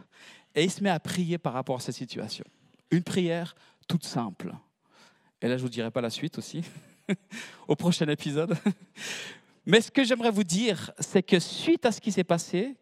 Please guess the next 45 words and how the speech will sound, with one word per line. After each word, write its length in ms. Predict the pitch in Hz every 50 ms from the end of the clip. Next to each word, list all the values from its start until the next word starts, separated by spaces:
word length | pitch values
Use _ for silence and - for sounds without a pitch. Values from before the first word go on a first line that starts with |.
| _ _ _ -
ça 180 | - - 170
avait 120 | 156 170 170
l'air 240 | 185 196 190 107 - _ _ _ _ _ -
tout 120 | - 311
court, 420 | - - - 185 175 180 175 - -
tout 140 | - 262
simple, 420 | 233 - - 180 151 156 160 - - _ _ _ _ _ _ - _ _ _ _ _ _ _ _ _ _ -
il 80 | 143
y 60 | 147 156
a 60 | 165
eu 100 | 175 165
un 100 | 139 123
début 580 | 117 113 117 117 123 170 185 160 147 156 170
de 120 | 160 127 117
sortie 460 | - - - 165 151 - - - 131
de 60 | -
crise 460 | - - - 120 110 101 101 - - - _ _
de 80 | - -
cette 180 | - 113 -
situation. 440 | - - - - - 101 - - - _ _ _ _ _ _ _ _ _ _ - - - - _ _ _ _ _ _
De 140 | 117 123 127
sortie 480 | - - - 185 180 - - - 185 165
par 120 | - 143
rapport 260 | 131 131 127 147 123
au 60 | 117
village, 480 | 113 110 110 104 107 120 131 135 - - - _
par 120 | - 127
rapport 220 | 120 127 - 143 131
à 20 |
des 100 | 117 110
personnes, 540 | 104 - 135 131 - - 131 127 135 143 139
par 160 | - 131 107
rapport 320 | 113 117 - - 127 117 113
aussi 380 | 113 110 - - - 117 113 -
à 160 | - 104 104
des 100 | 107 107
solutions 400 | - - - 165 160 - - 151
qu'on 140 | - 139 117
a 80 | 110
trouvées 420 | - - - 123 113 110 113 131 - _ _ - - _ _ _ -
pour 340 | - 160 160 160 160 -
finalement 640 | - - 151 139 135 135 131 123 120 123 127 123 - _ _ _
arriver. 600 | - 123 135 127 127 123 123 117 123 120 123 135 143 _ - - - - - _ _ _
C'est 260 | - - - - 123 120
un-, 160 | 117 113